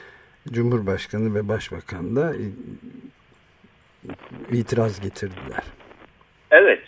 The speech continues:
Speaker 2: yani sonuçta, e, bu, e, hususla ilgili, on beş Temmuz'la ilgili uzun süre konuşulacak pek çok mesele var. Onlardan bir tanesi,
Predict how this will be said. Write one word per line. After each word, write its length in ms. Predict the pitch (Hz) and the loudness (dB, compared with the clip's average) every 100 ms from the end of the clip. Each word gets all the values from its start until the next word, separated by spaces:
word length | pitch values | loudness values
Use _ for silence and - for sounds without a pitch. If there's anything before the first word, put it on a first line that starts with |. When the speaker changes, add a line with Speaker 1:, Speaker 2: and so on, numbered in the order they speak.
| - | -2
Speaker 2:
yani 260 | 147 160 151 | 2 2 2
sonuçta, 600 | 196 180 - 220 202 - 104 | -2 -2 0 2 4 2 0
e, 80 | 123 123 120 117 113 101 101 | 4 6 4 2 0 -2 2
bu, 340 | 175 175 - - | 6 6 2 -6
e, 120 | - 87 101 98 92 95 | -14 -8 -6 -6 -6 -10
hususla 520 | - 113 - - - | -10 -12 -10 -4 -2
ilgili, 340 | 73 80 80 95 | -2 -4 -4 0
on 160 | 117 | 0
beş 140 | 107 - | 0 -2
Temmuz'la 440 | 92 95 92 - | -6 -6 -8 -8
ilgili 460 | 87 90 - 135 151 - - - - | -8 -10 -2 -2 -2 -8 -18 -16 -6
uzun 340 | 113 139 196 | -2 6 4
süre 300 | - 120 196 | 6 6 8
konuşulacak 800 | - 123 107 110 98 92 120 170 - - | 6 2 2 -4 -6 4 4 4 -4 -2
pek 200 | 151 - | -2 4
çok 360 | 107 - - 110 95 | 2 2 -6 -6 -4
mesele 300 | 107 101 - | -2 4 6
var. 80 | 98 | 8
Onlardan 500 | 110 160 196 226 240 | 8 8 8 6 4
bir 100 | - | 6
tanesi, 520 | 254 156 110 92 - | 8 8 6 -4 -14